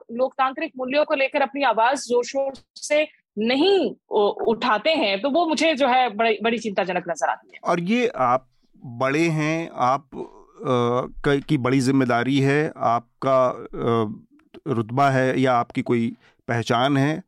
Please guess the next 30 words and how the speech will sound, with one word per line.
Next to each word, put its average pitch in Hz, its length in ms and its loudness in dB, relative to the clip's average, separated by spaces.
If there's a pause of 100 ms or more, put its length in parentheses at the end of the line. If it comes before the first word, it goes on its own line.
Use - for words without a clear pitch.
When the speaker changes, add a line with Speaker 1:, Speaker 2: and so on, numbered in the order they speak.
(420)
Speaker 2:
वो 147 100 2
इसी 156 280 2
से 214 140 2
तय 175 120 0
होता 147 280 2
है 156 100 0
बड़ा 139 200 2
होने 135 280 2
का 151 140 0
कि 180 180 -2
आप 139 360 4
उन 156 180 2
मूल्यों 143 440 2
के 165 100 2
प्रति 143 260 -2
कितने 143 320 -2
फर्म, 139 420 -2
कितने 135 300 -4
सॉलिड, 127 340 0
कितने 131 260 2
ठोस 127 460 0
और 131 140 0
मजबूत 123 480 2
तरीके 120 320 2
से 139 120 -2
खड़े 120 280 0
होते 107 260 -4
हैं 107 100 -4
मौके 107 340 -4
पर, 104 160 -4